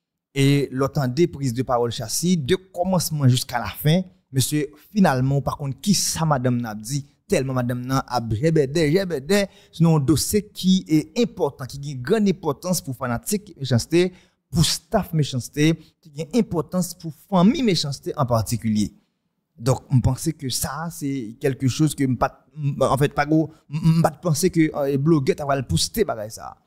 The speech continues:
Paske sa, kanmenm, li pa posib pou yon atis nan trap chasi, ebyen, e gon konpòtman konsa pa rapò avèk yon dosye. Donk, sa, l te anonse ke l t ap vin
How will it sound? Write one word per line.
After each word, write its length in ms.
Paske 320
sa, 240
kanmenm, 400
li 160
pa 300
posib 580
pou 540
yon 100
atis 480
nan 140
trap 320
chasi, 560
ebyen, 300
e 160
gon 160
konpòtman 640
konsa 320
pa 160
rapò 240
avèk 300
yon 100
dosye. 320
Donk, 240
sa, 380
l 80
te 180
anonse 400
ke 80
l 80
t 80
ap 140
vin 100